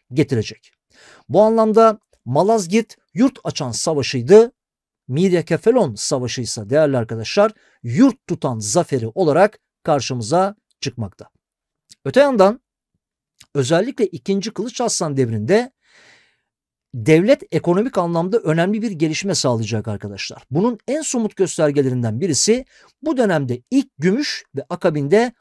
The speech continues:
altın paranın bastırılması. Keza yine ikinci Kılıç Arslan döneminde Konya Beyşehir yolu üzerinde değerli arkadaşlar Anadolu'daki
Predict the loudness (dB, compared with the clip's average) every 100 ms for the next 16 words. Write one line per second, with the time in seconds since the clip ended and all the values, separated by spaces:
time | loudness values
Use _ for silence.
0 | _ _ 2 2 0 -6 -8 -2 2 4
1 | 2 0 -6 _ 2 2 2 -2 -4 -6
2 | -10 -12 _ _ _ _ _ _ 2 4
3 | 4 2 -6 _ _ _ _ -20 -8 0
4 | 0 0 0 0 0 -4 -2 0 0 0
5 | 2 2 2 0 -2 -4 -10 _ _ _
6 | _ 0 0 2 2 4 4 4 2 2
7 | 2 4 2 2 0 0 0 -2 0 0
8 | 0 0 -2 -8 -2 0 0 _ _ _
9 | -4 -2 2 4 4 4 0 -2 -2